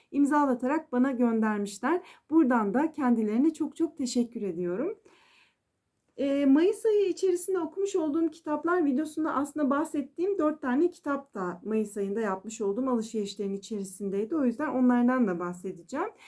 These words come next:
İmge Kitap Evi'nin uzun süredir hem kendi kitap evlerinde hem de yine kendi internet sitelerinde, e,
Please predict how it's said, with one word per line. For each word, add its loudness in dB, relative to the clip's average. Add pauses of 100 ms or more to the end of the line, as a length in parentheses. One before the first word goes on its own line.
(160)
İmge 2
Kitap 0
Evi'nin 4
uzun 2
süredir 0 (260)
hem 2
kendi 2 (260)
kitap -4
evlerinde 0
hem 0
de 2
yine 2
kendi 0
internet 0
sitelerinde, -4 (880)
e, 0